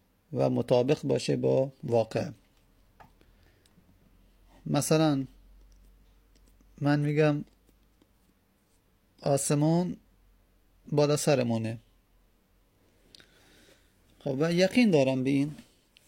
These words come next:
اعتقاد جازم دارم که آسمان بالا سرمونه. خب حالا ما میایم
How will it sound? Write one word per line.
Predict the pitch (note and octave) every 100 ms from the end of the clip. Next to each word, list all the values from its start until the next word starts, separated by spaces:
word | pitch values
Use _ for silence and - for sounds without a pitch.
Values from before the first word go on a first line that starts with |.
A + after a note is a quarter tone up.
| _ _ _
اعتقاد | - D3+ F3 G#3+ G3+
جازم | D#3 D3 D3+ E3+ D3+
دارم | C3 E3 F#3+
که | D3+
آسمان | C3 - D3+ F3+
بالا | F3+ F3
سرمونه. | C3+ A#2+ A#2 A2+ A2+ _ _ _ _ _ _ _ _ _ _ _ - - _ _ _ _ _ _ _ _ -
خب | D#3+
حالا | D#3 F3+
ما | G#3+ A3+
میایم | G#3 G#3 G#3 F#3+